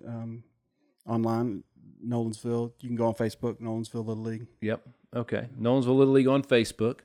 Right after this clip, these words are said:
Speaker 2: Um, great place, great place to enroll. So how, how young the, the age groups? Uh, they start at five, six?
Speaker 1: Three.
Speaker 2: Three. Okay, they start at three.
Speaker 1: Mm-hmm. Non-competitive T-ball is three.
Speaker 2: <laughs> Right.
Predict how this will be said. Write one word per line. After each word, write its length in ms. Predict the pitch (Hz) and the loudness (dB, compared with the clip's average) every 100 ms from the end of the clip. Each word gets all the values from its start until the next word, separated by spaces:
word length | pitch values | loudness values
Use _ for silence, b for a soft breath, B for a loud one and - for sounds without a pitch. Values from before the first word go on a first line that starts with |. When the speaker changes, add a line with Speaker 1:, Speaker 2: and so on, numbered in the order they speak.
| b b b _ | b b b _
Speaker 2:
Um, 180 | 107 107 | -4 0
great 220 | 110 117 | 2 2
place, 260 | 113 120 110 | 2 0 -2
great 380 | 120 117 117 - | -2 2 2 2
place 180 | 127 107 | -2 0
to 100 | 123 | 0
enroll. 380 | 147 120 120 127 | 4 6 6 6
So 180 | 147 | 6
how, 300 | 135 160 165 | 6 6 4
how 160 | 113 139 | 4 2
young 480 | 135 123 131 131 113 | 4 4 4 2 2
the, 240 | 113 110 - | 2 2 -2
the 140 | 113 | -2
age 260 | 110 120 - | 0 -2 0
groups? 380 | 120 123 - - | -2 -2 -6 -4
Uh, 160 | 107 | -2
they 120 | 101 107 | 0 -2
start 220 | - 113 | 0 0
at 120 | 104 | -2
five, 400 | - 110 117 117 | -4 0 2 0
six? 380 | - 131 127 - | 0 -2 -2 -4
Speaker 1:
Three. 460 | 127 127 117 - - | 0 0 -2 -6 -10
Speaker 2:
Three. 300 | - 135 156 90 - | 0 4 4 0 -8
Okay, 200 | 101 107 | -6 0
they 80 | 104 | 0
start 260 | 98 107 117 | 2 2 2
at 60 | |
three. 300 | - 127 120 127 - | 0 -2 -2 -4 -12
Speaker 1:
Mm-hmm. 260 | 110 110 113 117 | -6 -4 -2 0
Non-competitive 840 | 127 135 123 127 123 120 113 104 | 2 2 0 -2 0 0 -2 -4
T-ball 440 | 120 107 107 107 | -6 -2 0 0
is 100 | 117 | -2
three. 360 | - 107 107 120 - | -6 -4 -4 -4 2
Speaker 2:
<laughs> 560 | 151 - 196 - 359 - | 2 2 -8 -4 -4 0
Right. 340 | 113 101 120 | 2 2 0